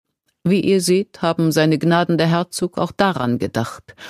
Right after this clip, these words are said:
und den Befehl gegeben, die beiden noch vor dem Tor eures Palazzos aufzuhalten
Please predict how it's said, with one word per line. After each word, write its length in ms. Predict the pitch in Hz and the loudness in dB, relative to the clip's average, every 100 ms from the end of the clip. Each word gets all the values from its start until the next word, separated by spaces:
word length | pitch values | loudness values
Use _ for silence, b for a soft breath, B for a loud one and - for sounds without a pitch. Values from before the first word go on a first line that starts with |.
| B | B
und 160 | - 190 | 0 4
den 120 | 196 | 4
Befehl 380 | 196 - 214 202 | 2 2 2 2
gegeben, 480 | 208 202 208 220 214 | -2 -2 -2 -2 -2
die 80 | |
beiden 400 | 196 180 175 175 | 0 0 0 2
noch 160 | 170 170 | 0 -2
vor 200 | - 233 | 0 2
dem 220 | 247 240 | 2 2
Tor 240 | 226 185 131 | 4 2 2
eures 280 | 156 170 | 0 -2
Palazzos 600 | - 160 127 101 - 90 - | 0 0 0 -2 -4 -4 -2
aufzuhalten 880 | - 196 - - 190 175 165 - | -2 -2 -4 -4 0 0 0 -2